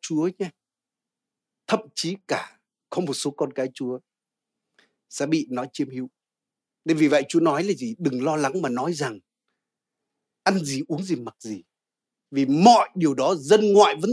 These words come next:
tìm là mục đích của đời sống của họ là như vậy. Nên có thể nói là một cái điều mà, mà, mà mục đích sống của những người, mà đa số những người không có Chúa, thực ra tiền là số một.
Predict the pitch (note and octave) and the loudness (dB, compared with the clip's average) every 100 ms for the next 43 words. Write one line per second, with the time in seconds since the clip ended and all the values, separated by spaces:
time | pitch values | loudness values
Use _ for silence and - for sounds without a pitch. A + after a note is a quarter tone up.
0 | A#3+ - G3 A#3 G3+ A#2+ _ _ _ _ | -4 4 8 8 8 2 _ _ _ _
1 | _ _ _ - C#3 D#3 E3 - D4 - | _ _ _ -4 0 0 -2 4 4 4
2 | G3 G3 D3+ - F3 G#3+ - C3+ - A#2 | 4 6 4 2 -4 -4 -4 -6 -8 -12
3 | B2 A#2+ - _ _ _ _ _ _ _ | -10 -10 -12 _ _ _ _ _ _ _
4 | - G3 G#3 B3 G#3+ D3+ E3+ B3+ F3 E3+ | 2 4 6 4 4 6 6 6 4 4
5 | F#3+ - _ _ _ _ _ - G#3+ G3 | 2 2 _ _ _ _ _ 4 6 8
6 | E3 C#3 C3+ A#2+ G#2+ _ _ _ _ _ | 8 6 4 2 -2 _ _ _ _ _
7 | - C3+ C#3+ C3+ B2+ _ _ _ _ _ | -8 0 4 4 2 _ _ _ _ _
8 | _ _ _ - D3 D#3+ D3+ - - - | _ _ _ -2 0 0 0 -2 0 0
9 | F#3+ B3+ F3 C3 D3 E3+ A#3 F#3 D3 C3+ | 0 4 2 2 0 2 6 6 6 4
10 | G3+ G3+ - A3+ G#3 C#3 G#3+ G3 G3 G3 | 4 2 4 6 6 6 2 2 2 4
11 | F#3 A3+ - _ _ _ _ _ _ - | 4 2 -2 _ _ _ _ _ _ -4
12 | E3+ E3+ F3 B2+ A2+ - F3+ C#3+ | -2 2 4 4 0 -10 -8 -8